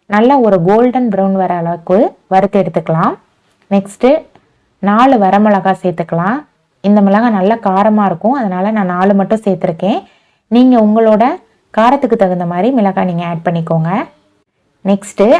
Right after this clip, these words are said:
அஞ்சு போல சின்ன வெங்காயம் பிளஸ் ஒரு மீடியம் சைஸ் பெரிய வெங்காயத்தை கட் பண்ணி சேர்த்து இந்த ரெசிபிக்கு தேவையான அளவுக்கு உப்பு சேர்த்து மிக்ஸ் பண்ணி விட்டுக்கலாம். இது லைட்டா வதங்குனதும் இது கூடவே ரெண்டு மீடியம் சைஸ் தக்காளியை கட் பண்ணி சேர்த்துக்கோங்க.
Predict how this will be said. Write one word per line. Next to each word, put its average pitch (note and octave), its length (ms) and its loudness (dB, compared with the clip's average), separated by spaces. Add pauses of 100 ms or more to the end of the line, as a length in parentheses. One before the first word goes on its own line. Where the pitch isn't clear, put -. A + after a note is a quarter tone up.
(140)
அஞ்சு A3 320 4
போல A#3 180 4 (100)
சின்ன G#3+ 220 0
வெங்காயம் G3 560 0
பிளஸ் A#3 240 0 (120)
ஒரு F#3 200 2
மீடியம் A3+ 380 0
சைஸ் A3+ 280 -2
பெரிய G3 280 2
வெங்காயத்தை F3+ 440 -4 (120)
கட் F3+ 180 -6
பண்ணி G3+ 240 0
சேர்த்து F#3 320 -2 (920)
இந்த G#3+ 200 4
ரெசிபிக்கு A#3+ 480 -4
தேவையான G3 400 0
அளவுக்கு G#3+ 260 0 (120)
உப்பு - 160 -2 (100)
சேர்த்து G3+ 320 -2
மிக்ஸ் - 240 -6
பண்ணி G3+ 220 2
விட்டுக்கலாம். F3 460 -2 (1080)
இது G#3 100 2 (120)
லைட்டா A#3 420 2
வதங்குனதும் G#3 580 0 (140)
இது G3 60 -2 (120)
கூடவே G3 280 0 (160)
ரெண்டு A3+ 280 2
மீடியம் A3+ 380 -2
சைஸ் A3 200 -4 (100)
தக்காளியை F#3+ 520 -2 (360)
கட் F3 180 -4
பண்ணி G#3+ 240 2
சேர்த்துக்கோங்க. E3+ 460 -2